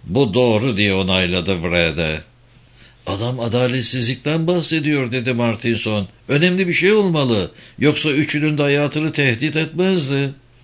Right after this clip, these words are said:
"Haklısın," dedi kafası başka bir yerde olan Wallander. Bir kez daha anlamlandırması gereken bir şeyler olduğunu hissetti ama yine başaramadı. "Bana zarfı nerede bulduğunu göster," dedi ayağa kalkarak.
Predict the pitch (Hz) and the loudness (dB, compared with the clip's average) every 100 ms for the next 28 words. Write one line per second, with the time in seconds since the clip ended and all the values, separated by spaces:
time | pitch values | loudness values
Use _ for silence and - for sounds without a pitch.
0 | _ _ - - - - - 120 151 - | _ _ -20 -20 -20 -20 -8 -2 -2 0
1 | 208 - 147 101 87 78 90 110 117 123 | 2 2 2 0 0 -2 -2 -2 -2 0
2 | 123 113 117 131 120 120 113 123 110 123 | 0 0 0 0 -2 -2 0 0 -2 -2
3 | 117 107 120 98 101 90 92 98 85 82 | -2 -2 -2 0 0 0 0 -2 -2 -2
4 | 78 - - - - - - - 131 226 | -2 -8 -20 -20 -20 -20 -20 -6 0 0
5 | - 87 80 78 82 95 117 113 113 113 | 0 -2 -2 -4 -4 -2 -2 -2 -2 -2
6 | 113 110 117 110 120 110 113 131 87 80 | -2 -2 -2 0 -2 0 -2 -2 -2 -2
7 | 85 101 107 117 131 143 135 139 143 135 | 0 0 0 -2 0 0 0 0 -2 -2
8 | 131 139 127 131 127 - 131 135 131 143 | -2 -2 0 0 -2 -2 -2 -2 -2 -2
9 | 117 101 92 90 87 85 85 76 80 76 | -2 -2 -2 0 0 0 -2 -2 -4 -6
10 | - _ _ _ - - - - 143 180 | -12 _ _ _ -20 -20 -20 -6 0 2
11 | 175 175 165 143 151 156 139 127 120 123 | 4 4 4 2 -2 0 0 0 0 0
12 | 104 107 110 98 90 - 95 90 78 85 | 0 0 0 0 -2 -2 0 0 0 -2
13 | 85 87 85 80 78 80 80 80 76 76 | -2 0 0 -2 -4 -6 -6 -6 -4 -6
14 | - | -8